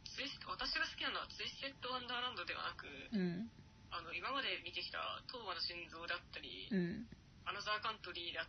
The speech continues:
Speaker 1: たり、
Speaker 2: うん。
Speaker 1: あの、<laughs> モーリスだったりね。
Speaker 2: うん。あの、一つのコンテンツを通して、なんか、もう、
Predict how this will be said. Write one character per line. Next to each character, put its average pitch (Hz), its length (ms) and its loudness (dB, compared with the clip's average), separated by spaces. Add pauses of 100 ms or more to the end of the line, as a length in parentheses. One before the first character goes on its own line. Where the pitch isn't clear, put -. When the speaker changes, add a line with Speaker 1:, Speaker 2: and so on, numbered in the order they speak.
Speaker 1:
た - 80 -4
り、 - 200 -6
Speaker 2:
う - 40 4 (160)
ん。 50 160 -4 (560)
Speaker 1:
あ 180 140 2
の、 170 100 -2 (560)
<laughs> - 560 -4
モ 202 140 0
ー - 20 4
リ 185 80 4
ス - 80 -8
だ - 80 4
っ - 40 -6 (120)
た - 100 -4
り 151 100 -4
ね。 - 600 0
Speaker 2:
う - 0 -
ん。 - 80 -4
あ 165 140 8
の、 170 100 6
一 294 220 10
つ 294 100 4
の 208 160 12
コ 233 140 6
ン 247 100 10
テ 269 120 10
ン 269 80 12
ツ 285 80 10
を 262 60 10
通 294 180 10
し - 80 4
て、 233 380 12 (180)
な 165 160 10
ん - 20 8
か、 147 220 10 (380)
も 170 200 6
う、 - 60 -6